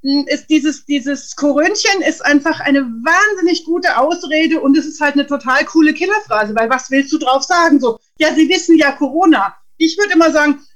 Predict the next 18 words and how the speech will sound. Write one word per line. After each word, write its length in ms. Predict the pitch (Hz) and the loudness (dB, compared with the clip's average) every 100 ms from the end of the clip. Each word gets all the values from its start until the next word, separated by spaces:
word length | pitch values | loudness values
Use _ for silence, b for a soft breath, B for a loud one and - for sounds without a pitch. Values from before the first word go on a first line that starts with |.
| - | -12
„Ja, 180 | - 277 | -2 -2
ich 120 | 262 | -2
weiß, 280 | 262 269 269 | 0 0 0
dass 180 | 285 - | -6 -8
Corona 440 | 277 254 277 277 | -6 0 2 2
gerade 360 | 254 254 254 262 | 0 -2 -2 -2
draußen 380 | 262 247 254 262 | 0 0 0 -2
grassiert, 340 | 254 240 359 | -2 -2 -2
aber 140 | 277 254 | 0 0
was 180 | 254 | 0
genau 280 | - 262 240 | 0 2 4
hat 120 | 254 | 0
es 100 | 254 | -2
mit 140 | 277 254 | -4 0
meinem 240 | 233 226 | 0 2
Gehalt 340 | 214 214 202 202 | 0 -2 -2 -4
zu 140 | 226 | -10
tun?“ 260 | - 302 | 0 0